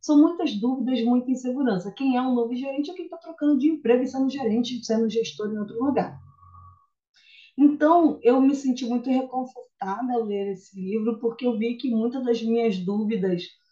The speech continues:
o livro aborda, e também vi que, é, tinha muitos pontos que eu não tinha levado em consideração, e o livro aborda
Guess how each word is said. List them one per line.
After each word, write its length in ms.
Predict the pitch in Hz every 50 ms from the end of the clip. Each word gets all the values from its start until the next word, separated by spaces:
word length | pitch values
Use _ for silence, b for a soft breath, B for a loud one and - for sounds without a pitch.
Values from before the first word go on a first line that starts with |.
| _ _ _ _ -
o 100 | - 254
livro 320 | 247 226 220 196 180 196
aborda, 640 | 202 190 180 190 185 202 208 226 208 240 254 262 - - _ _ _ _ _ _ _ _
e 140 | - 302 381
também 460 | 381 - 311 285 262 269 277 285 262 208
vi 440 | 196 202 208 214 233 254 285 285 - _ - -
que, 480 | - 247 240 240 254 277 294 294 294 _ _ _ _ _ _ _ _ _ -
é, 640 | - 240 233 233 226 226 226 226 226 220 220 214 214 208
tinha 220 | - - 277 269
muitos 360 | 262 269 285 285 - - -
pontos 320 | - - 269 269 262 - -
que 100 | - 254
eu 60 | 247
não 160 | 240 262 269
tinha 200 | - - 247 240
levado 320 | 240 240 214 220 214 214
em 60 | 226 220
consideração, 920 | - 214 202 - 220 208 214 208 220 240 226 - - 214 214 240 247 - -
e 160 | 240 247 254
o 80 | 277 269
livro 320 | 240 226 233 226 - 240
aborda 400 | 240 214 196 202 208 202 208 208